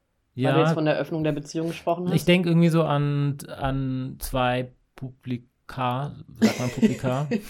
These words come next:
Speaker 2: Ähm, also irgendwie so Paare, die schon seit Ewigkeiten zusammen sind und die vielleicht auch ganz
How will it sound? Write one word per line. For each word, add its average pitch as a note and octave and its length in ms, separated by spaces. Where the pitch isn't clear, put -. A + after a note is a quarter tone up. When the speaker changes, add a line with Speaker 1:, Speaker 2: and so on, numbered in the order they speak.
Speaker 2:
Ähm, B2+ 420
also C3 240
irgendwie D3 600
so C3+ 220
Paare, C#3+ 500
die C3 140
schon C3 480
seit B2+ 540
Ewigkeiten C#3 1080
zusammen A#2 580
sind A#2+ 380
und A2 100
die C3 80
vielleicht B2+ 260
auch A#2+ 140
ganz A2+ 220